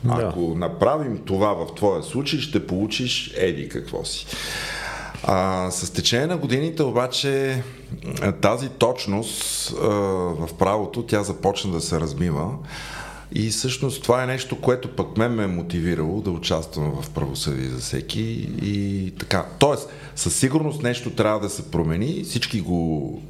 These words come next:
Speaker 2: усещат. Ние го виждаме и като реакция в посещенията на нашите протести. А, там има хора, които нямат нищо общо с правото. Разбира се, има много адвокати, има много
Speaker 1: Да.
Speaker 2: хора, които са от юридическите професии,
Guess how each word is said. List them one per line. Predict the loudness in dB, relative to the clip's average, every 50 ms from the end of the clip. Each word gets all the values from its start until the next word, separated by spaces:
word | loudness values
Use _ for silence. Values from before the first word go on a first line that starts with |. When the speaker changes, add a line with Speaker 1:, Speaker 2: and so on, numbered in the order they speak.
| -4 -2
Speaker 2:
усещат. | -2 0 4 4 4 4 2 0 -2 -2 -2 -4 -8 -12 -12 -10 -10 -8 -8 -8 -10 -10 -12 -14 -16 -14 -4 0
Ние | 2 4 4
го | 2 0 0 0
виждаме | 2 0 2 2 0 2 2 0
и | 0 0
като | -2 -2 0 2 2
реакция | 4 4 4 2 0 -2 -2 0 2 2 2
в | 2 0 -2 -2 -4 -8 -10 -10 -4 -2
посещенията | -2 -2 0 -2 -2 2 2 2 2 2 0 -2 0 0
на | 0 0 2
нашите | 0 0 -2 -2 -4 -4 -4
протести. | -4 -4 -2 0 2 0 0 0 -2 -2 -2 -2 -4 -6 -10 -10 -8 -8 -8 -10 -10 -12 -12 -2
А, | 0 2 2 4 4 2 2 2 0 0 -2
там | -2 0 0 2 2
има | 2 0 -2 -2
хора, | 0 2 2 2 2 0
които | -2 -4 -4 -2 -2 -2 -2 -2 -2 -4 -8 -12 -10 -4 0
нямат | 2 2 2 2 0 0 0
нищо | -2 0 2 2
общо | 0 0 -2 -2
с | 0
правото. | 2 2 2 2 0 0
Разбира | 0 2 4 4 4 4
се, | 2 2 0
има | 0 2 2
много | 0 0 0 0 0
адвокати, | 0 0 -2 -6 2 4 4 4 4 2 0 0
има | 0 2 2 0 0
много | 0 0 0 0 2
Speaker 1:
Да. | 4
Speaker 2:
хора, | 4 4 2 2 0
които | -2 -2 0
са | 0 -2
от | 0 2 2
юридическите | 2 2 2 0 -2 -2 -4 -4 -4 -4 -4 -2
професии, | 0 0 2 4 4 4 4 2 0 0